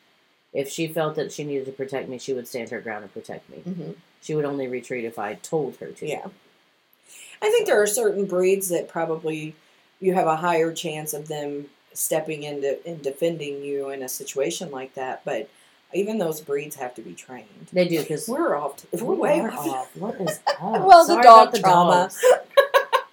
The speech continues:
Speaker 2: <laughs>
Speaker 1: Sorry. I don't
Speaker 2: We
Speaker 1: even
Speaker 2: do this
Speaker 1: like
Speaker 2: every
Speaker 1: dogs. I'm
Speaker 2: time.
Speaker 1: just kidding. I love
Speaker 2: So let's
Speaker 1: dogs.
Speaker 2: talk about stress and resilience a little
Speaker 1: Yeah.
Speaker 2: bit before we run out of time. So, so different types of stress.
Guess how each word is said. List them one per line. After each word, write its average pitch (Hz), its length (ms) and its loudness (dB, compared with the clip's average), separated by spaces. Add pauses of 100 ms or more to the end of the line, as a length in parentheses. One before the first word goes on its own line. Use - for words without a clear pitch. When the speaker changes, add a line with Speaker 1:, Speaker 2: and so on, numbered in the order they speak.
(280)
Speaker 2:
<laughs> - 0 -
Speaker 1:
Sorry. 165 640 -4 (180)
I 165 60 -10
don't 214 60 -4
Speaker 2:
We 220 100 0
Speaker 1:
even 285 140 2
Speaker 2:
do 262 40 2
this 240 200 10
Speaker 1:
like 196 120 10
Speaker 2:
every 196 140 8
Speaker 1:
dogs. - 120 4
I'm 208 140 4
Speaker 2:
time. 165 100 0
Speaker 1:
just 165 120 -10
kidding. - 220 -6
I 202 40 -8
love 190 160 -6
Speaker 2:
So 294 140 12
let's 262 160 10
Speaker 1:
dogs. 320 140 6
Speaker 2:
talk 269 100 0
about 185 260 4
stress 170 320 0
and 175 80 -4
resilience 151 540 0
a 160 40 -6
little 139 200 2
Speaker 1:
Yeah. 143 80 2
Speaker 2:
bit 139 100 -6
before 151 240 -4
we 151 120 -6
run 147 220 -4
out 143 140 -4
of 147 100 -12
time. 147 280 -14
So, 175 540 2 (600)
so - 160 -6
different 269 360 2
types 208 340 4
of 170 140 0
stress. 151 960 -4